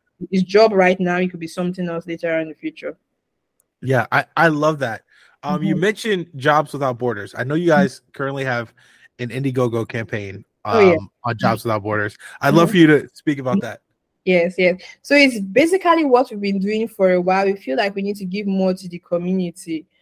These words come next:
Speaker 1: right? Um, before covid lockdown,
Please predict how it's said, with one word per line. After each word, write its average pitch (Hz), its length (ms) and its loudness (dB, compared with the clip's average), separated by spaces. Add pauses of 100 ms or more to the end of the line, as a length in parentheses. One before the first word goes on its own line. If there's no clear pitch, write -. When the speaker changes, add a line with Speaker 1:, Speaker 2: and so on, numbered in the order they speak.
(260)
Speaker 1:
right? 175 420 -2
Um, 185 360 0
before 202 760 -4 (480)
covid 202 420 0
lockdown, 180 800 -2